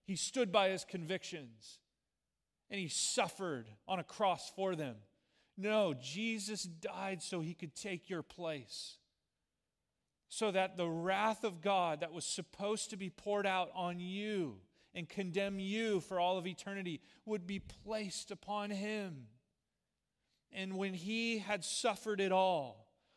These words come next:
all of the sin for all of his people, he said, "It is finished."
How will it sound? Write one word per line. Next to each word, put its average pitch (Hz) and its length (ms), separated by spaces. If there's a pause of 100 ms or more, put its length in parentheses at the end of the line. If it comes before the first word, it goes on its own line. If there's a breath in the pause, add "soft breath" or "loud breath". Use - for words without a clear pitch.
(120)
all 214 720
of 160 200
the 160 100
sin 170 540
for 170 280
all 202 540
of 156 160
his 170 240
people, 165 540
he 175 200
said, 160 360
"It 165 240
is 151 300
finished." - 760